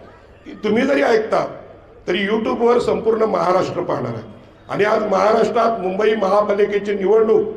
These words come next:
या चर्चेसाठी आहे. जर अदानी जिंकला तर ही मुंबई गुजरातची होईल, अंबानीची होईल, अदानीची होईल. आणि सौम्याताई जिंकली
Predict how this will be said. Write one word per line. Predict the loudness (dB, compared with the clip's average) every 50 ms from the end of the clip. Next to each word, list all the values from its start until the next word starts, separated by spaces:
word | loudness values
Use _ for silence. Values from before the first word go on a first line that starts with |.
| -12 -14 -16 -18 -18 -12 -4
या | -2 0 2 2 2
चर्चेसाठी | 2 2 0 2 2 2 0 2 0 0 -2 -2 -2
आहे. | -2 0 0 0 -2 -2 -4 -8 -12 -16 -18 -20 -20 -20 -20 -20 -6 -2
जर | 0
अदानी | 0 2 0 0 0 0 2 2 2
जिंकला | 0 0 -2 -4 -4 0 2 4 4 4 4 2 0 -4 -4 -2
तर | -2 -2
ही | 0 -2
मुंबई | -2 -2 -2 -2 0 2 2 2 2 0 -4 -6 -10 -14 -18 -14 -12
गुजरातची | -10 -2 0 0 0 0 -2 -6 -8 -8
होईल, | -8 -8 -10 -14 -16 -20 -20 -20 -20 -20 -20 -20 -20 -20 -20 -20 -20 -20 -20 -20 -20 -20 -20 -20 -20 -20 -20 -20 -20 -14 -8
अंबानीची | -6 -6 -2 0 0 0 0 0 -2 0 2 4
होईल, | 4 6 4 4
अदानीची | 4 2 2 2 2 2 0 0 0 0
होईल. | -2 -2 -2 -4 -6 -8 -14 -18 -18 -6 -4
आणि | -2 -2 -2
सौम्याताई | -2 0 0 2 2 2 2 2 2 2 2 2 2 2 2
जिंकली | 0 0 -2 -2 -2 -2 -2 0 0 0 0 -2 -4 -8